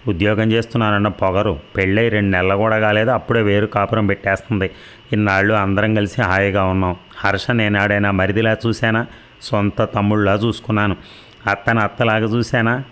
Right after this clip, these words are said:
అమ్మలాగే చూసుకున్నాను. ఇప్పుడు ఈవిడొచ్చి ఇంట్లో చిచ్చు పెడుతోంది. అయినా హర్షకైనా బుద్ధి ఉండాలి కదా. నోరు ముయ్యి అని పెళ్ళానికి చెప్పుకోలేడా? "నువ్వు పోతే పో, నేను రానని గట్టిగా చెప్పలేడా?"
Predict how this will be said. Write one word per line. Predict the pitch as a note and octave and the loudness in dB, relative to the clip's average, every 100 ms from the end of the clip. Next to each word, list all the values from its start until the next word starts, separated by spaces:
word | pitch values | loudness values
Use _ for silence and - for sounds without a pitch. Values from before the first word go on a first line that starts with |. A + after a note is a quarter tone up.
| - - | -20 -4
అమ్మలాగే | F#2 E2+ F#2 F#2+ A#2+ | -2 0 0 0 0
చూసుకున్నాను. | C#3 D3 - B2+ A2+ G2+ F#2 - - - | -2 -4 -2 -2 0 -2 -4 -12 -20 -8
ఇప్పుడు | C3+ G#2 A2 | -6 -2 0
ఈవిడొచ్చి | G2 A2+ A2 A#2 - C3+ | 2 0 0 -2 -2 -2
ఇంట్లో | G2+ B2+ | 0 -4
చిచ్చు | - B2+ - | -2 -6 -4
పెడుతోంది. | A#2+ G2+ G#2+ F#2+ F#2+ F#2 - | -4 -2 -2 -2 -2 -6 -4
అయినా | F2 F2+ G#2 G2+ G2+ | -2 0 0 0 -2
హర్షకైనా | E2+ F2+ - A2 G2 G2 G2 | -2 -4 -4 -6 -2 0 0
బుద్ధి | F#2+ G#2 F#2+ | 0 -2 0
ఉండాలి | G2+ G2 F#2+ | 0 0 0
కదా. | G2 A2+ - - - - | 0 -2 -4 -20 -20 -4
నోరు | A2 A#2+ B2 | 0 2 2
ముయ్యి | A#2 A2+ | 2 2
అని | G#2+ G#2 | 2 0
పెళ్ళానికి | G2+ F2+ G2 A2+ A2+ A#2 | 0 0 2 0 0 -2
చెప్పుకోలేడా? | A2+ - A#2+ A#2+ C3 C#3 - - - - | -6 -4 0 2 0 -2 -12 -20 -20 -4
"నువ్వు | B2 A2+ | -2 0
పోతే | G2+ A2 A#2+ | 0 0 0
పో, | G2 A2+ A2 A#2+ | 0 0 0 -2
నేను | A#2 G#2+ | 0 0
రానని | F#2 F#2+ A2+ A2 | 2 2 2 2
గట్టిగా | F#2+ F#2+ G#2 G#2+ | 0 -2 0 0
చెప్పలేడా?" | G2 F#2+ A2 A2+ A2+ C3 | 0 0 0 0 0 -2